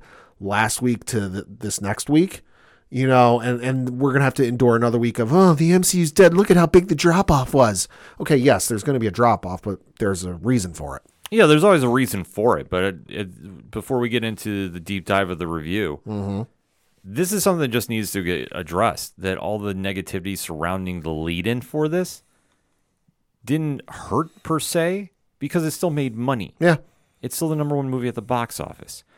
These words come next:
Speaker 2: However you want to decipher it up, it's still a success, It, but it's not gonna be Endgame. I mean, let's
Speaker 1: No,
Speaker 2: face it,
Speaker 1: nothing will.
Speaker 2: we are in that transition era from Endgame, which was arguably the highest grossing movie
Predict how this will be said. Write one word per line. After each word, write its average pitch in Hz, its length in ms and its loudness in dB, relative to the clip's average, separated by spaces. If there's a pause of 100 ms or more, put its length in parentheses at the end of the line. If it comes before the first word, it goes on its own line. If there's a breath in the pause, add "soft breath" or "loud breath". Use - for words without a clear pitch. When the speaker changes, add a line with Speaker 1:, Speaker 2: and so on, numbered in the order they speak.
(240 soft breath)
Speaker 2:
However 160 260 0
you 160 120 0
want 151 180 2
to 131 80 -2
decipher 113 560 -2
it 101 100 2
up, 127 300 2 (560)
it's 117 160 -6
still 139 260 0
a 113 60 0
success, 117 680 -2
It, - 300 -6 (180)
but 131 140 -4
it's 131 140 -6
not 143 180 -4
gonna 135 100 -2
be 120 120 -2
Endgame. 117 420 -4 (240)
I - 80 -10
mean, 143 180 0
let's 139 180 4
Speaker 1:
No, - 40 2
Speaker 2:
face 156 200 2
it, - 20 2
Speaker 1:
nothing 123 340 6
will. 104 220 0
Speaker 2:
we 165 160 4
are 165 120 4
in 160 120 0
that 151 160 0
transition 131 640 -4
era 131 420 -2 (580)
from 123 300 2
Endgame, 139 580 2
which 123 200 2
was 113 360 0 (100)
arguably 127 800 0 (340 soft breath)
the 120 200 -2
highest 123 420 -2
grossing 127 340 0
movie 120 600 0